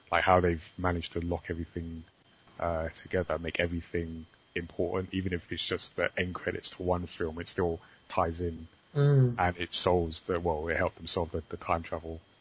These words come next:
Speaker 1: uh, uh, aspect in Endgame.
Speaker 2: Yeah, exactly. And it was interesting actually, 'cause the whole time travel thing that was, like, kinda contingent on them having the Pym particles. Um,
Speaker 1: Yep.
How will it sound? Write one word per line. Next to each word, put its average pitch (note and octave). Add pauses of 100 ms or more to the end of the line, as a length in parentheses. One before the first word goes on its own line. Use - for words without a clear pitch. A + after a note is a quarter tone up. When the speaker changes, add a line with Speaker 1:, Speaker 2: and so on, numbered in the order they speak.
Speaker 1:
uh, D#2+ (580)
uh, E2 (100)
aspect -
in E2
Endgame. E2 (580)
Speaker 2:
Yeah, G#2+
exactly. - (340)
And D3+
it E3
was E3+
interesting F#3+
actually, A#2
'cause C3
the D3
whole F3+
time C#3
travel C#3
thing D3+
that C3
was, C3+
like, B2+
kinda B2+
contingent C3+
on A#2+
them A#2
having A2+ (240)
the A2+
Pym A#2+
particles. D3+ (440)
Um, A2+
Speaker 1:
Yep. E2+